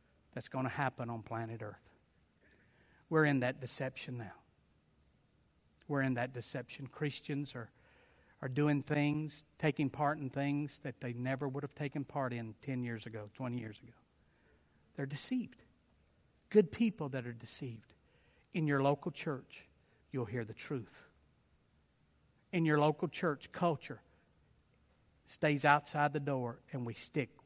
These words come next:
with the incorruptible, infallible Word of God.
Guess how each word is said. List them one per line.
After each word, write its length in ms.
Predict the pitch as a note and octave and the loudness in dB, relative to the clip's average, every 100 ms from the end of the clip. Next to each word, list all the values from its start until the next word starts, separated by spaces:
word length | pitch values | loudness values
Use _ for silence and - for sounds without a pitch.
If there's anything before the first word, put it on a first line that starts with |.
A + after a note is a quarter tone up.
| - | -8
with 240 | G#3 C3 - | -2 -2 -4
the 180 | B2+ - | -10 -6
incorruptible, 880 | - D3+ - D#3 C#3 - A#2+ G#2+ - | -2 -2 0 2 2 0 -10 -10 -10
infallible 720 | - C#3 C3+ C#3+ A#2 G#2 G#2 - - _ | -2 0 2 0 0 -4 -10 -16 -20 _
Word 240 | C3 B2+ A2+ | 0 0 0
of 120 | G#2+ | -6
God. 280 | G#2+ F#2 | -6 -8